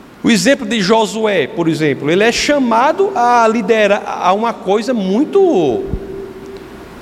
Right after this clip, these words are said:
não é fácil. Após a morte de Moisés, ele é chamado para um desafio enorme. Mas o Senhor deixa claro para ele o quê? "Seja corajoso, Josué.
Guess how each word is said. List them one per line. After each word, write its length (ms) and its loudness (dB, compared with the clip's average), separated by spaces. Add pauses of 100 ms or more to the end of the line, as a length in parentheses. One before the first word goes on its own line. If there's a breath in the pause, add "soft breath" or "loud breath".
(200)
não 160 2
é 80 2
fácil. 480 0
Após 300 0
a 80 4
morte 240 0
de 60 -6
Moisés, 500 -2
ele 140 -2
é 40 -2
chamado 440 -2
para 100 -6
um 60 -2
desafio 600 0
enorme. 640 2 (1000)
Mas 200 2
o 80 -2
Senhor 300 4
deixa 340 2
claro 340 0
para 180 2
ele 200 2
o 60 -2
quê? 360 0 (540)
"Seja 960 2
corajoso, 1080 2
Josué. 640 -6